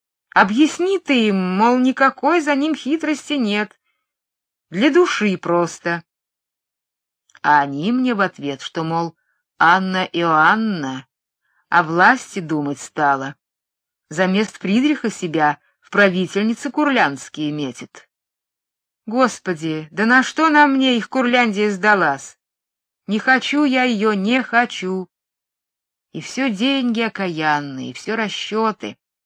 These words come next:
Копейку каждую в строку с детства ставили. Не переплатили ли? Не облагодетельствовали ли сверх меры? А то объестся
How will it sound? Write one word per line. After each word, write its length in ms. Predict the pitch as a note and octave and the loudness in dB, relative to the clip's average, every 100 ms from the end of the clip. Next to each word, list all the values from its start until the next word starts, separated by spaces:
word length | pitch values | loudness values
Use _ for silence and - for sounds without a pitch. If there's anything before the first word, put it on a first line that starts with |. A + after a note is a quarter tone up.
| _ _ _ _ _ _ | _ _ _ _ _ _
Копейку 680 | - G#3 - A#3 B3 - G#3 | -2 -2 0 0 0 0 -4
каждую 600 | - G#3 G3+ E3+ F#3 E3+ _ - | 2 4 2 0 -2 -2 _ -20
в 60 | |
строку 520 | - G3 G3 - G#3 F#3+ | -6 0 0 0 -2 -2
с 60 | |
детства 500 | C#3+ E3+ F3+ - C#3 | -2 -2 -2 -4 -14
ставили. 680 | C#3 - D3 D3 C3 F#2+ G2 _ _ _ _ _ _ | -14 -4 0 0 0 -10 -16 _ _ _ _ _ _
Не 140 | G3 A3 | -2 0
переплатили 840 | A3+ A3+ F#3+ G#3+ - G3 G#3 F#3+ | 0 -2 0 -2 -2 -4 -2 0
ли? 300 | F3+ C#3+ A#2 - _ _ _ _ _ _ | -2 -2 -8 -14 _ _ _ _ _ _
Не 160 | F3 A3 | -2 0
облагодетельствовали 1200 | G#3+ A3 G3+ G#3+ - A3+ A3+ A3+ - - G3+ G3 | 2 0 0 0 -2 -2 -2 -4 -8 -6 -2 0
ли 220 | F#3 F3 _ _ | -2 -4 _ _
сверх 420 | - - G3+ F#3 | -18 -4 -2 -2
меры? 580 | F#3 F3+ F3+ F#3+ E3+ B2+ _ _ _ _ _ _ | -4 -4 0 0 0 -6 _ _ _ _ _ _
А 120 | - D#3 | -6 -2
то 320 | F#3+ G3+ G3+ | 4 4 4
объестся 960 | - G3 E3 F3 F#3+ A3+ - - F#3+ | 2 0 2 0 0 -2 -8 -6 -6